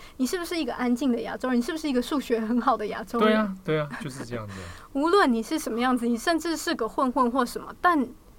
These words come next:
Speaker 1: 你们拿着美国的国籍，不就是美国人吗？为什么会有这个差别？他就有提出说，在疫情之下，他对此提出了非常多的疑问，他也觉得非常的困惑跟挣扎，为什么他度过了这么多年，他还是遭遇到这样的事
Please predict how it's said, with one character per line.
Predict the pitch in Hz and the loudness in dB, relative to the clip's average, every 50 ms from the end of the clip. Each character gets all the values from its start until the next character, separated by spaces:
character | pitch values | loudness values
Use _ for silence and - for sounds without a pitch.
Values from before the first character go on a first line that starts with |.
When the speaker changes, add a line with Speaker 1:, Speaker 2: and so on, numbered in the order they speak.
| - - - | -20 -12 -2
Speaker 1:
你 | 262 247 240 | 0 2 4
们 | 240 240 247 247 | 4 4 4 4
拿 | 240 233 240 | 2 2 2
着 | 240 302 277 254 220 190 190 - - | 4 4 4 4 2 -2 -4 -10 -4
美 | 233 247 240 | -2 0 0
国 | 226 - 240 233 240 | 0 2 2 2 2
的 | 269 277 269 | 2 0 0
国 | - 240 226 220 233 | 2 0 2 2 0
籍， | - - 233 202 208 226 - - - - - - - - - - | -2 -6 -14 -12 -14 -16 -18 -20 -20 -20 -20 -20 -20 -20 -8 -4
不 | 330 | -4
就 | 320 - 392 381 | 0 2 0 0
是 | 370 - 381 | 0 0 0
美 | 339 277 233 226 | 2 2 0 0
国 | 190 240 226 226 233 | 0 0 2 2 4
人 | 240 226 220 | 4 2 0
吗？ | 220 220 220 226 233 | 0 -2 -2 -4 -4
为 | 247 285 302 | -2 -2 -4
什 | 285 - 254 | -2 -4 -6
么 | 262 | -6
会 | 214 254 254 | -4 -2 -2
有 | 226 | -2
这 | 190 247 | 0 0
个 | 226 226 | -2 -2
差 | - - - 277 247 - | -2 -8 -10 -10 -10 -10
别？ | - 202 196 | -10 -10 -10
他 | - - 302 | -4 -4 -4
就 | 294 349 | -2 0
有 | 339 277 | -2 -2
提 | 233 - 240 | -2 -2 -6
出 | 226 - 240 240 | -6 -4 -4 -4
说， | 233 269 262 254 | -2 -2 -2 -2
在 | 254 285 233 | -2 -2 -2
疫 | 285 | -2
情 | 262 - 226 214 | -2 -2 -4 -6
之 | 202 - 233 233 | -4 -6 -8 -8
下， | - - 254 - - - - - - - - | -2 -4 -4 -4 -4 -12 -20 -20 -20 -14 -4
他 | - 330 | -4 -4
对 | 320 - 370 320 | -2 0 -2 -2
此 | 190 - - 226 | -2 -4 -6 -10
提 | 208 - - 240 | -10 -10 -10 -10
出 | 202 - 247 254 | -8 -4 -2 -2
了 | 233 | -2
非 | - - 262 | -2 -2 -4
常 | 254 240 233 226 | -2 -2 -2 -2
多 | 196 240 240 240 | -4 -4 -2 -4
的 | 233 - - | -4 -4 -6
疑 | 226 202 208 | -6 -6 -4
问， | 214 240 277 254 214 - - | -2 0 0 0 0 -2 -6
他 | - 311 320 | -4 -2 -2
也 | 277 | 0
觉 | - 240 | 0 0
得 | 233 233 233 226 | 0 0 0 -2
非 | - - | 0 2
常 | 294 269 247 233 | 2 2 2 0
的 | 220 226 226 214 175 180 - - - - - - - - | 0 -2 -2 -2 -4 -8 -12 -16 -20 -20 -20 -20 -20 -14
困 | - - 403 381 320 311 | -2 2 4 4 4 6
惑 | 359 339 294 | 8 6 8
跟 | 240 262 262 262 | 8 4 2 2
挣 | 254 269 254 254 | 2 2 2 2
扎， | 247 240 190 185 240 | 2 0 0 0 2
为 | 277 294 | 2 0
什 | 269 - - 202 | 0 -2 -4 -6
么 | 185 - 220 | -6 -8 -8
他 | - - 262 254 | 0 2 2 2
度 | 247 330 320 | 4 0 -2
过 | - 302 294 233 | 2 4 4 4
了 | 226 | 4
这 | 202 247 | 4 2
么 | 247 220 | 0 0
多 | 190 208 226 226 226 | 2 2 2 2 2
年， | 226 220 226 - 214 - | 2 0 -2 -6 -12 -6
他 | - 277 269 | 0 0 0
还 | 247 226 | 0 0
是 | - 247 240 | -2 -4 -4
遭 | - 240 233 226 | -2 -2 -2 -2
遇 | 226 220 | -2 -4
到 | 226 247 233 | -4 -6 -6
这 | - 247 | -6 -8
样 | - 190 | -8 -8
的 | 190 202 | -10 -14
事 | - - 254 | -12 -10 -8